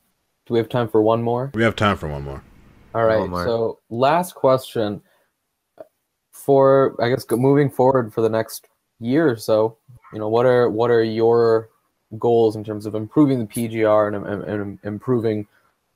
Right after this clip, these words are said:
Speaker 1: what the P G R does for, for the Smash community as a whole?
Speaker 2: I wanna add on to that, like, and how I like to improve, like, the storylines for players and everything.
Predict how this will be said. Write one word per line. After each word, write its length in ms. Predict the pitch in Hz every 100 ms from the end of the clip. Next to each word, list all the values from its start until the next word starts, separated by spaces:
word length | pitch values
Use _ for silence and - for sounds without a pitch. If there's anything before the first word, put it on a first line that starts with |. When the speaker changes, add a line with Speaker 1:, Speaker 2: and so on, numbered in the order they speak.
| _
Speaker 1:
what 320 | - 107 113 -
the 60 |
P 180 | - 117
G 100 | 110
R 120 | 104
does 340 | 104 104 104 -
for, 600 | - 107 104 101 101 104 _ _ _
for 140 | - 110
the 100 | 104
Smash 260 | 113 104
community 300 | - 104 101
as 100 | 101
a 40 | 104
whole? 340 | 110 110 113 _ _ _ _ _ -
Speaker 2:
I 60 |
wanna 200 | 110 123
add 200 | 117 123
on 200 | 117 117
to 80 | 120
that, 160 | 113 107
like, 340 | 95 85 - - - - -
and 180 | - 90
how 160 | 90 95
I 20 |
like 220 | 98 95
to 100 | 101
improve, 420 | 85 - 92 87
like, 280 | 82 78 -
the 80 | 78
storylines 920 | - - - 80 73 71 69 69 69
for 140 | -
players 420 | - 71 67 62
and 100 | 69
everything. 480 | 67 65 67 65 67